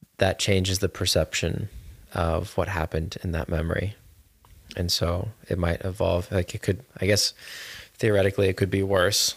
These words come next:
Like, you could realize, like, "Oh my gosh, this was so much worse than I <laughs> thought it was." Or it could also be like, "Oh, there's, now someone had it in control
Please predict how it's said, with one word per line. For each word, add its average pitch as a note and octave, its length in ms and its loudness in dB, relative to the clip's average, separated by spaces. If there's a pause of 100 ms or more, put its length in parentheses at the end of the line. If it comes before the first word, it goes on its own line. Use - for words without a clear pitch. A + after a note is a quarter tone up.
Like, - 320 -4
you G#2 120 -4
could F2+ 240 0
realize, F#2 340 4
like, E2 160 -4
"Oh G2 80 4
my F#2 140 0
gosh, F2+ 260 0
this G2 160 -2
was F#2 220 -2
so - 360 0
much F#2 240 0
worse F2+ 280 2
than E2+ 120 0
I F2 80 0
<laughs> - 100 -10
thought E3 200 0
it - 100 0
was." F#2 380 2 (680)
Or B2+ 160 4
it B2+ 40 0
could A2+ 100 2
also G2+ 220 4
be F2+ 340 4 (840)
like, - 240 -4
"Oh, C#3 320 0
there's, G#2 400 2 (960)
now F2+ 220 2
someone G2+ 440 2 (440)
had G2+ 240 0
it F#2+ 200 2
in F#2+ 200 0
control F#2 680 0